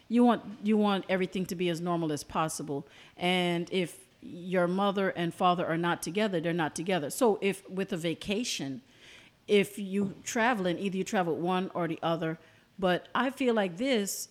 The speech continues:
I, I wouldn't be comfortable with it, because if, would you, would,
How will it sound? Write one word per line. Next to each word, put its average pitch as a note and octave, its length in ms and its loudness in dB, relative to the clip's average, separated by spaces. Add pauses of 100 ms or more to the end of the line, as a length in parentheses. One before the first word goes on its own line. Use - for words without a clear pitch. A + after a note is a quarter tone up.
I, A3 240 2 (120)
I A3 140 6
wouldn't C#4 200 4
be F#3+ 100 0
comfortable F3 460 0
with E3 140 0
it, F#3 140 -4
because F#3 500 -2 (680)
if, G#3 340 4 (560)
would G3 300 4
you, A3+ 200 2
would, G3 280 0